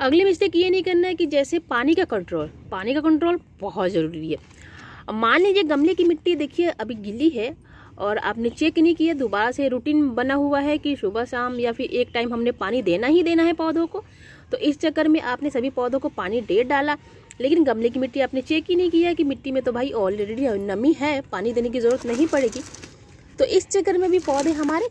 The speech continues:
ख़राब हो जाते हैं, अचानक से ख़राब हो जाएंगे, तो ये गलती जो है हमने नहीं करना है।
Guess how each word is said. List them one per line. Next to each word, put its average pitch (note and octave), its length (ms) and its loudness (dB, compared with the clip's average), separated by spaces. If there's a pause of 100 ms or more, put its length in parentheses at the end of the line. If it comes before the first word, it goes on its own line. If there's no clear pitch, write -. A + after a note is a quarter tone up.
ख़राब A#3 380 -2
हो F#3+ 80 -2
जाते E3+ 360 -4
हैं, E3+ 200 -10
अचानक C#4 340 -4
से G4+ 120 -2
ख़राब G3 360 -2
हो D#3+ 80 -4
जाएंगे, C#3+ 380 -6 (460)
तो A#3 60 -2
ये C#4+ 180 0
गलती D4+ 300 0
जो D#4 100 0
है F#4 100 2
हमने A#3 360 -6 (160)
नहीं F#3 220 -10
करना D#3+ 300 -8
है। D3+ 60 -12